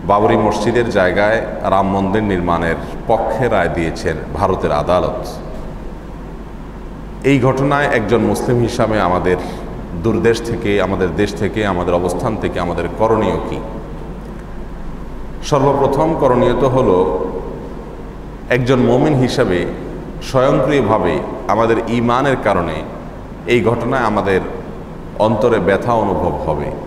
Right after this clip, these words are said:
আমরা কষ্ট পাব, এবং আল্লাহর জন্য ভালোবাসা এবং আল্লাহর জন্য বিদ্বেষের যে দাবি, ওয়ালা এবং বারার যে দাবি, সে দাবি অনুপাতে এই ঘটনায় সংশ্লিষ্টদের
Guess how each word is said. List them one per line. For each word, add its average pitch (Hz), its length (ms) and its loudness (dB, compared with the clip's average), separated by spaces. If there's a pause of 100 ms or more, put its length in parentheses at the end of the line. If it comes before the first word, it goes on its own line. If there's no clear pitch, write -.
(540)
আমরা 101 320 2
কষ্ট 107 240 0 (100)
পাব, 95 460 0 (920)
এবং 127 480 2 (140)
আল্লাহর 120 400 4
জন্য 135 560 2 (200)
ভালোবাসা 120 520 4
এবং 117 200 2
আল্লাহর 107 420 4
জন্য 113 200 2
বিদ্বেষের 113 680 0
যে 101 120 2
দাবি, 98 320 2 (880)
ওয়ালা 120 380 4
এবং 113 280 4
বারার 110 360 4
যে 110 120 4
দাবি, 90 320 2 (340)
সে 113 80 2
দাবি 101 300 4
অনুপাতে 113 580 2 (800)
এই 120 240 2
ঘটনায় 107 540 2 (320)
সংশ্লিষ্টদের 123 600 0